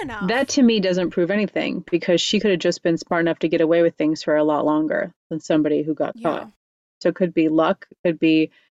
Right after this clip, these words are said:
Speaker 2: you know, Jen, I think, understands her powers that she has, right? So she's a woman of a small frame. She knows that she doesn't look like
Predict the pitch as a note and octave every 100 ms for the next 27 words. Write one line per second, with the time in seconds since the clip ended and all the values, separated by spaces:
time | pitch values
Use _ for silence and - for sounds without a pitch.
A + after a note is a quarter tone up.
0 | _ _ - F3 D#3+ D#3 F3+ F#3 A3+ B3
1 | - _ _ _ - G3 F#3+ G#3+ - _
2 | G3+ G3 G3+ - F3+ F3+ F3+ - F3+ -
3 | - G#3+ F3 D#3+ B2 - - - D#3+ -
4 | D#3+ D#3 - - - - _ - E3 G3
5 | - - E3 - E3 E3 D#3 G3 A#3 A#3
6 | A#3 A3+ G#3 - - F3+ G3 G#3 - F#3+
7 | F#3 F#3 F3+ F3+ F#3 _ _ _ _ _
8 | - - G#3+ G#3+ A3 G3 F#3+ F#3 G3 G3
9 | - F3 F3 E3 - _ _ - - G3+
10 | F#3+ F#3+ - - G3+ F#3+ G3+ A3+ - F3
11 | D#3+ D#3 -